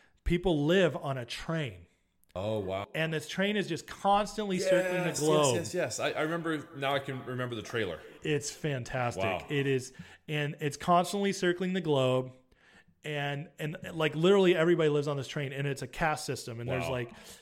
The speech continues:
Speaker 1: people like Chris Evans and stuff, they have to keep, um, they have to keep things moving, and they don't know how good it is. But then if you go further up the train where they're blocked off from, and there's, like, armed guards and stuff, then it's like everybody's just living life
Speaker 2: Oh,
Speaker 1: large.
Speaker 2: wow.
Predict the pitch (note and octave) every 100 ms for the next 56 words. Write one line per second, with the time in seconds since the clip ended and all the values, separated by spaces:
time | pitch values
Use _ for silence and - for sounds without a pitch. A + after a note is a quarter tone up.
0 | _ - F#3 F#3 F#3 F3 D#3+ C#3+ C#3 -
1 | - _ _ - F#3 F3+ E3 F3 D#3+ D3+
2 | E3+ C3 B2 E3+ G3 F3 E3 - D#3 -
3 | D#3+ D3+ - - - - _ C#3+ C3+ B2
4 | A2+ A#2 _ - C#3 F3 F#3+ G3 - F#3
5 | F3+ D3+ C3 D3+ C#3+ A#2+ A#2 C#3+ E3 D3+
6 | D3 C#3+ C3 C#3 C#3+ B2+ - - D3 D3+
7 | E3+ D#3+ D#3 E3 D3+ E3 E3+ E3+ D#3+ E3
8 | B2 - E3 E3+ D3 C3 C3+ B2 C3+ C3+
9 | C#3 C3+ - F3+ F#3+ G#3 - - - C#3
10 | E3 D#3+ D3 C#3+ D3+ C#3 C#3 D3 D#3+ -
11 | D#3+ D#3 E3 D#3+ D#3+ C3+ D#3 D3+ D3 C3+
12 | C3+ - C#3+ D3 C#3+ C3+ C#3 - - F#2
13 | - C#3 F2 F2+ F2 F2 E2+